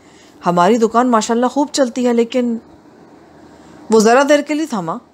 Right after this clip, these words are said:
फिर गमज़दा लहजे में बोला, "लेकिन आज हमने दुकान नहीं खोली।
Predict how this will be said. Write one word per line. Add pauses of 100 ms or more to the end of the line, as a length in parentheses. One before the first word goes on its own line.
(280)
फिर
गमज़दा
लहजे
में
बोला, (480)
"लेकिन
आज
हमने
दुकान
नहीं
खोली।